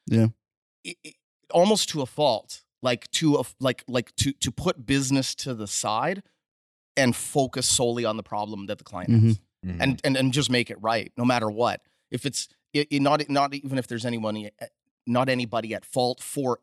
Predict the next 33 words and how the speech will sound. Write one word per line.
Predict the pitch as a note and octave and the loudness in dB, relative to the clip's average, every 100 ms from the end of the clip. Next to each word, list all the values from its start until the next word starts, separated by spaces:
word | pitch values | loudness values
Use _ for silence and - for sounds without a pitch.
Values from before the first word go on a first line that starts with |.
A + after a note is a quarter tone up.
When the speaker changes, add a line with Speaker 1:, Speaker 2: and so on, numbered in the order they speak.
| C3+ | -2
Speaker 2:
anything. | C3+ C#3+ - G#2 | 0 -2 -4 -8
They're | G#2 | -8
just, | A#2 - | -6 -6
they | A#2 | -4
just | A2 A#2+ | -2 -2
wanna | B2 A#2 | -2 0
make | A#2 - | -2 -4
the | A2 | -8
solution, | - G2+ G#2 B2+ - A2+ - _ _ _ | -10 -8 -4 -4 -4 -6 -10 _ _ _
uh, | G#2+ G2 F#2 F#2+ G2+ G2+ - | -6 -4 -4 -6 -10 -12 -10
create | B2+ A#2+ | -6 -6
the | - | -8
solution | A2 G#2+ A2+ F#2+ | -10 -8 -8 -10
for | - F#2+ | -14 -18
them. | _ - | _ -2
Speaker 1:
Yeah. | G#2+ G#2 | 2 2
Speaker 3:
Yeah. | F#2 F2+ | 0 0
Speaker 2:
Our, | C3 | 0
our | C#3 | 2
guys | D3+ D3+ | 2 2
are | A#2 | 0
very | C3 C3 C3 | 0 0 0
driven | A2 A#2 A2+ G#2 | -2 -2 -2 -6
like | F2 - | -10 -14
that. | - - _ | -20 -20 _
Speaker 1:
Yeah. | - D#2 | -6 -4
Speaker 3:
Yeah. | G2 E2 | -2 -4
Speaker 2:
You | G#2 | -4
know, | F#2+ G2+ _ _ _ | -6 -8 _ _ _
um, | G#2+ G#2 G#2 | -2 -2 -2
the | G#2+ | -4
whole | C#3+ C3+ | -2 0
team, | - C#3 C#3 A#2 G#2 G2 | 0 0 0 0 -2 -6